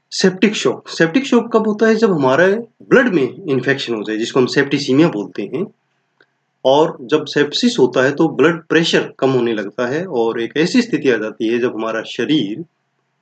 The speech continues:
उस संक्रमण को प्रति-, जो उसकी प्रतिक्रिया होती है वो पूरी body में एक साथ होती है।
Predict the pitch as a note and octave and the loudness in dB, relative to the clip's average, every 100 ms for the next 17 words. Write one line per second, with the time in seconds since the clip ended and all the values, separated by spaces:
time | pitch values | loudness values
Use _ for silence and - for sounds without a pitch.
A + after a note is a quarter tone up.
0 | _ - B3+ - C#3+ C3 C#3 C#3 C#3 C3+ | _ 0 0 2 2 4 2 2 2 0
1 | C#3 C#3 D3+ F3 _ _ _ _ - D3 | 0 0 -2 -6 _ _ _ _ -2 0
2 | C#3+ E3 E3 E3+ _ - A#2 B2+ B2+ - | 4 6 4 0 _ -10 -6 -4 -4 -6
3 | - D3 G#3 A3 F3+ A#2+ - B2 C#3+ D#3 | -6 -2 0 2 2 0 -2 0 0 -2
4 | F3+ G3+ G3 A#2 C#3 G3 F3 C3 - A#2 | -2 0 0 0 2 4 4 2 -4 -12
5 | G#2 G2+ A#2 A2+ D#3+ | -12 -14 -8 -4 -4